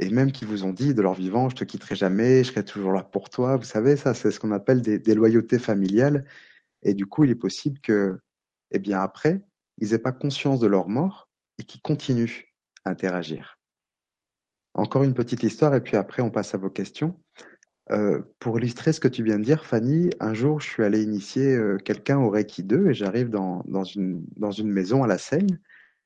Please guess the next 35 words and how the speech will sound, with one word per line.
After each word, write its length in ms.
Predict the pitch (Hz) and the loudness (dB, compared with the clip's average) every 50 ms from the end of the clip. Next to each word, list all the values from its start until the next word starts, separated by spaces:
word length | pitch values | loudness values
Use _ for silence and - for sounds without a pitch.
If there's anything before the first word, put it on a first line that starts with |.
| _ _ | _ _
Et 140 | - 98 101 98 | 0 0 0 0
puis, 380 | 104 - - 135 143 147 139 | -2 -6 -4 -2 0 4 4
euh, 160 | 123 110 101 | 4 6 4
dans 140 | 98 98 101 | 4 2 0
cette 300 | 98 - - 101 - _ | 0 -2 -4 -4 -2 _
maison, 340 | 101 95 90 127 165 202 202 - _ _ _ | -2 0 2 0 0 -2 -2 -6 _ _ _
je 100 | - - - | -20 -10 -8
me 40 | 104 | -8
sentais 240 | 98 - 104 95 107 | -4 -4 -2 -2 0
pas 140 | 101 - 160 | 0 0 0
tout 140 | - - 110 | 0 -4 -10
seul. 340 | - - 92 82 85 92 - _ _ _ _ _ _ _ _ _ _ _ _ _ _ _ - - - | -4 -2 0 0 0 -4 -8 _ _ _ _ _ _ _ _ _ _ _ _ _ _ _ -20 -10 -2
Mais 120 | 92 92 | 0 2
bon, 200 | 95 95 98 101 | 4 4 4 2
je 100 | 98 - | 2 2
parle 300 | - - - 87 92 - | 2 2 4 4 4 4
pas, 240 | - 131 131 127 110 | 4 4 6 6 4
j'arrivais, 400 | 98 98 90 92 95 95 98 95 | 4 4 4 4 4 2 2 2
je 80 | 90 90 | 2 0
vais 80 | 90 | -4
pas 260 | 82 - 98 95 95 92 | -2 0 0 0 0 0
commencer 380 | - - 90 90 90 - - 98 | -2 -2 -2 -2 -4 -2 -2 0
à 20 | |
dire, « 80 | 101 107 | 0 4
Ah, 180 | - 208 208 214 | 4 6 6 6
alors, 380 | 185 175 196 208 202 196 170 147 | 6 8 8 8 10 10 10 10
il 60 | 135 | 10
y 20 | |
a 60 | 131 | 10
du 100 | 131 151 165 | 8 8 6
monde 260 | 190 214 220 214 185 | 8 8 8 8 8
ici », 360 | 180 175 - - 202 202 214 208 | 6 4 4 6 6 6 4 2
tout 100 | 165 147 | 0 2
ça, 220 | 135 180 180 180 | 6 6 8 8
euh, 140 | 156 131 | 8 6